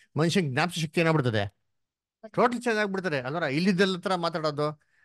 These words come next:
ಅದರ ಬಾಡಿ ಏನಾಗ್ಬಿಡ್ತಾರೆ ಗೊತ್ತಾ, ರಬ್ಬರ್ ಬ್ಯಾಂಡ್ ತರ ಆಗ್ಬಿಡ್ತಾರೆ. ಅದರ ಇವೆಲ್ಲ ನಾನ್ ಕಣ್ಮುಂದೆ ನೋಡಿರೋಂಥ ಪ್ರಾಕ್ಟಿಕಲ್ ಆಗಿರೋಂಥ ವಿಚಾರಗಳು. So ಅದರಿಂದ ನಮ್ಗೆ ಯಾವಾಗೂ ಯಾರ ದಯೆ ಬೇಕೋ ಹಾ, ದೇವ್ರ ದಯೆ ಏನ್ ಬೇಕೋ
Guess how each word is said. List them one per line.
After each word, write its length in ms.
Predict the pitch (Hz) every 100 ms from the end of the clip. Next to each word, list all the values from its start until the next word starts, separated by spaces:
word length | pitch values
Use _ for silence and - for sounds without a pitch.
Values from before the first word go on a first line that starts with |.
| -
ಅದರ 240 | 151 151 113
ಬಾಡಿ 340 | 113 175 240
ಏನಾಗ್ಬಿಡ್ತಾರೆ 380 | 233 233 220 208
ಗೊತ್ತಾ, 380 | 170 190 160 117
ರಬ್ಬರ್ 280 | 139 196
ಬ್ಯಾಂಡ್ 220 | 214 208 196
ತರ 80 |
ಆಗ್ಬಿಡ್ತಾರೆ. 560 | 190 170 165 147 110 _ _ _ _
ಅದರ 140 | 131 156
ಇವೆಲ್ಲ 260 | 156 175
ನಾನ್ 260 | 190 165 147
ಕಣ್ಮುಂದೆ 560 | - - 175 202 220 208
ನೋಡಿರೋಂಥ 360 | 170 170 165
ಪ್ರಾಕ್ಟಿಕಲ್ 520 | 170 156 147 160 156
ಆಗಿರೋಂಥ 280 | 143 127 127
ವಿಚಾರಗಳು. 460 | 123 110 120 107 107 - - - - -
So 60 | 160
ಅದರಿಂದ 260 | 208 226 160 147 208 220 - _ -
ನಮ್ಗೆ 220 | 156 156
ಯಾವಾಗೂ 400 | 139 156 190 190
ಯಾರ 260 | 185 143 165
ದಯೆ 300 | 151 160 170
ಬೇಕೋ 500 | 156 151 220 302 - _ _ _ _ _ _ _ - -
ಹಾ, 600 | 113 123 131 123 107 92 95
ದೇವ್ರ 240 | 131 135
ದಯೆ 200 | 123 135
ಏನ್ 160 | 160 170
ಬೇಕೋ 480 | 175 143 117 95